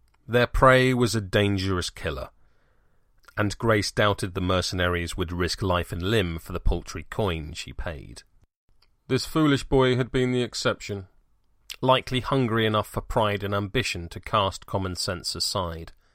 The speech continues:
A thought occurred to Grace as she contemplated the fate of such inexperience.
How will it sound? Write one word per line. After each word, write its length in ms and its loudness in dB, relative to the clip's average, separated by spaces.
A 80 -2
thought 360 2
occurred 440 2
to 80 -8
Grace 460 -6
as 80 -8
she 140 -8
contemplated 760 -4
the 60 -10
fate 380 -2
of 80 -12
such 300 -8
inexperience. 920 -12